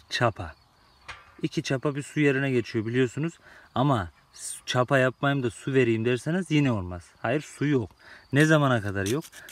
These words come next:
Hemen onu da söyleyeceğiz. Şu dışındaki bak görüyorsunuz sudan kalma kaymak tabakayı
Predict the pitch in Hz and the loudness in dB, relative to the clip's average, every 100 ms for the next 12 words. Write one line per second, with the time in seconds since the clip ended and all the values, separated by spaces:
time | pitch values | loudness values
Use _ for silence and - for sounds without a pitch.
0 | - - - 143 131 127 120 104 110 104 | -20 -8 -2 0 0 2 0 -2 -2 -2
1 | 143 - - 160 135 - 147 151 139 131 | -2 -4 -4 -4 -2 -4 -2 -2 -2 -4
2 | 127 - 135 135 131 113 135 - - 127 | -6 0 0 2 0 -4 -8 -8 -6 -2
3 | 131 120 113 110 160 - - - - 123 | -2 0 -2 -2 -6 -10 -6 -4 -2 0
4 | 135 143 123 110 107 101 127 | 2 2 0 -2 -2 -4 -6